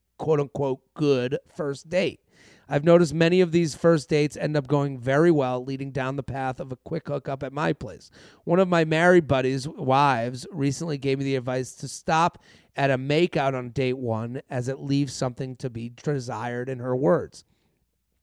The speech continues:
I'd love to get your take on this. I think dating should be fun, and I'm certainly no proponent of adding rules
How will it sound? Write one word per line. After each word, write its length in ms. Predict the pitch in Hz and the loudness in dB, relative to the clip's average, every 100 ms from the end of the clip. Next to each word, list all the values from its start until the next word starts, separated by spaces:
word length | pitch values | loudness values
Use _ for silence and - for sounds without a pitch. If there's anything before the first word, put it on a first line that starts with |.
| - _ - _ - | -20 _ -20 _ 2
I'd 200 | 151 160 | 2 6
love 240 | 175 185 | 6 6
to 80 | 170 | 4
get 180 | 165 180 | 2 4
your 80 | 180 | 2
take 320 | - 160 151 | 4 2 4
on 120 | 127 | -2
this. 200 | 101 - | -6 -8
I 100 | 139 | -6
think 240 | 135 170 143 | -2 -2 0
dating 280 | 165 165 | 2 2
should 180 | 160 - | 0 -4
be 100 | 147 | -4
fun, 300 | 135 - 151 | -4 0 2
and 80 | 156 | 2
I'm 100 | 143 | -2
certainly 360 | - 165 165 151 | -2 -4 -2 -2
no 160 | 143 | -2
proponent 460 | 131 127 147 147 143 | -4 -2 0 0 -2
of 100 | 131 | -4
adding 280 | 131 131 123 | -4 -4 -2
rules 520 | 135 160 139 139 | 2 4 4 0